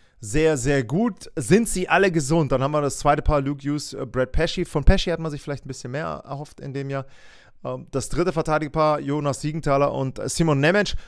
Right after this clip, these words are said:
Nemec auch als junger Spieler, finde ich, eine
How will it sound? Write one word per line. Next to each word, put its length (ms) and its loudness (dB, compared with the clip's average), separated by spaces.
Nemec 400 2
auch 360 2
als 460 -4
junger 460 -2
Spieler, 420 -2
finde 300 -6
ich, 120 -12
eine 340 -6